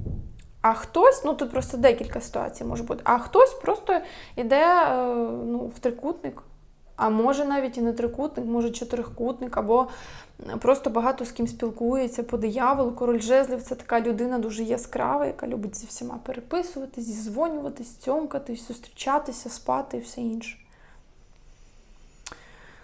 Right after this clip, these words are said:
Дуже невірно себе вести, так? А, щось мені здається, стрільці, що це з вашої сторони. Така невірність трошки є,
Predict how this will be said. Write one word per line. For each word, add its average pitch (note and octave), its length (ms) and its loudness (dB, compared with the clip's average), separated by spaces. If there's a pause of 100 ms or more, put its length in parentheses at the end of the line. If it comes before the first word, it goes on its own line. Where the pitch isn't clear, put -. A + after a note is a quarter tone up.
(140)
Дуже C4 220 4
невірно G#3 720 4 (420)
себе A3+ 360 -2
вести, - 520 -4
так? - 440 -4 (1900)
А, A#3+ 200 -4
щось C#4+ 180 -4
мені C4+ 180 0
здається, C4+ 300 2
стрільці, A#3+ 360 -4
що B3 100 -6
це B3+ 140 -4
з A#3+ 40 -4
вашої B3 380 2
сторони. B3+ 460 -4 (600)
Така - 240 -10
невірність B3 540 -6
трошки B3+ 380 -10 (300)
є, A#3+ 240 -4